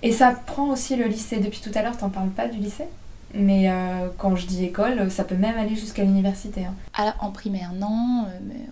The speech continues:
Speaker 2: au collège, euh, non. Mais après, c'est vrai que quand on commence à être confronté à,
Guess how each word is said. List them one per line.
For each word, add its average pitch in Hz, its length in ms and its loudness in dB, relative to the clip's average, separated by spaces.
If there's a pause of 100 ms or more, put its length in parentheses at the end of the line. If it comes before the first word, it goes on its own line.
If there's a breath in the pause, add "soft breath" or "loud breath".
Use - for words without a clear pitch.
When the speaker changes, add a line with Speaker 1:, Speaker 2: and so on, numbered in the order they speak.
Speaker 2:
au 202 60 -10
collège, 190 600 -6
euh, 185 920 -10
non. 233 180 2
Mais 247 120 4
après, - 240 0
c'est 240 120 -2
vrai 240 180 2
que 233 100 2
quand 247 260 2
on 254 80 2
commence 247 480 4
à 226 60 -2
être 202 140 -8
confronté 226 760 -2
à, 190 380 -6